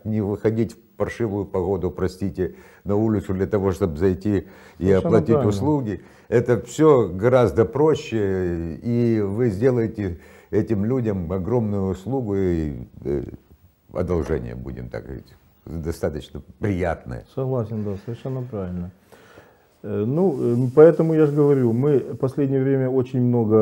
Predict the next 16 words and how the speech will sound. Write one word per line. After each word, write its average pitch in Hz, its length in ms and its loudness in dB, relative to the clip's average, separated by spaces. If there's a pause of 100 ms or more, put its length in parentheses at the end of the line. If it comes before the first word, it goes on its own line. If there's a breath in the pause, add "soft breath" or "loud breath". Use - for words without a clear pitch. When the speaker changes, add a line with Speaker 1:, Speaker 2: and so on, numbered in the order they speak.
(200)
Speaker 2:
э, 101 40 -4
фактически 135 580 -2
сотрудничаем 120 880 -2 (140)
сейчас 110 380 0
со 117 80 0
всеми 117 340 0
районными 110 520 2
газетами. 123 640 -4 (640 soft breath)
Ежемесячно 123 680 2
публикуем, 113 720 2 (100)
э, 104 300 -8
порядка 113 420 2
там 98 280 -4
тридцати 120 520 0
чет-, 107 300 -8
э, 104 300 2